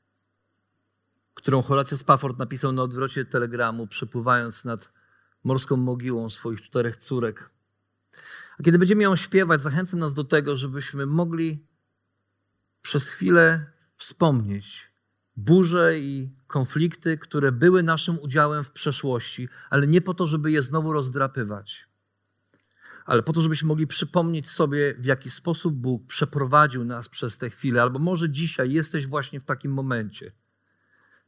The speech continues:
w samym środku burzy, zawieruchy i konfliktu. Śpiewając te słowa,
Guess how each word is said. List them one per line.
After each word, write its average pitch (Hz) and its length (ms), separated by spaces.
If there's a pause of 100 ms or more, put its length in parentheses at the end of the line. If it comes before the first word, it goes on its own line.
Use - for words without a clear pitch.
(840)
w - 80
samym 143 300
środku 107 520 (1160)
burzy, 151 560 (440)
zawieruchy 127 600
i 117 60
konfliktu. 117 680 (1300)
Śpiewając 147 540
te 151 80
słowa, 113 540